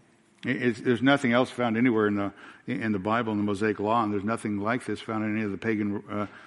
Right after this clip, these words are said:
amongst the pagan nations. But I think it's best for us to understand this issue of the scapegoat is that, again, the goat that's slaughtered, his blood, blood sprinkled on the mercy seat. Again, it's a picture of deliverance through the shed blood of a,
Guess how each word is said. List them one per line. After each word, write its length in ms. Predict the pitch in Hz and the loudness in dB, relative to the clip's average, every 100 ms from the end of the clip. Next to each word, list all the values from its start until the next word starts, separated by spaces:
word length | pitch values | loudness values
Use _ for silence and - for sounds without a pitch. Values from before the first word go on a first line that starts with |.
| - - | -16 -4
amongst 260 | 110 107 | -2 -2
the 60 | 107 | -4
pagan 280 | 117 113 110 | 0 0 0
nations. 540 | 113 127 101 90 - - _ _ _ _ _ _ _ _ _ _ _ _ _ _ | -2 -2 -8 -12 -16 -20 _ _ _ _ _ _ _ _ _ _ _ _ _ _
But 100 | - | 2
I 40 | 123 | 4
think 160 | 147 | 6
it's 100 | 107 | 4
best 320 | 98 120 135 - | 4 4 4 2
for 140 | 123 | 2
us 140 | 117 | 2
to 100 | - | 2
understand 420 | 120 110 - 123 120 | 0 0 0 0 2
this 160 | 101 | 2
issue 240 | 127 - 107 | 2 2 0
of 60 | |
the 80 | 92 | -2
scapegoat 580 | - 131 147 - 107 110 - - - | 0 2 2 2 0 -2 -8 -20 -4
is 140 | 110 101 | -2 2
that, 120 | 117 | 2
again, 280 | 110 123 117 | 4 4 4
the 100 | 101 | 4
goat 240 | 123 135 | 4 2
that's 180 | 110 98 | 0 -6
slaughtered, 520 | - 120 147 117 113 - - - | -2 2 4 4 2 -2 -10 -4
his 120 | 110 | -4
blood, 480 | 110 123 123 123 110 | 4 4 4 0 0
blood 220 | 120 113 | 2 2
sprinkled 420 | - 120 127 123 | -2 0 0 2
on 140 | 110 104 | 2 2
the 80 | |
mercy 380 | 98 120 139 135 | 2 2 2 -2
seat. 180 | - 110 | -2 -2
Again, 220 | 101 117 | 0 -2
it's 160 | 113 95 | -2 -6
a 40 | |
picture 360 | - 135 - 110 | -2 -2 0 -2
of 100 | 95 | -2
deliverance 480 | 101 123 131 110 - | 0 2 2 0 -2
through 140 | 110 | -4
the 80 | 101 | -4
shed 320 | - 113 101 | -2 -2 0
blood 200 | 107 120 | 0 2
of 120 | |
a, 80 | 104 | 0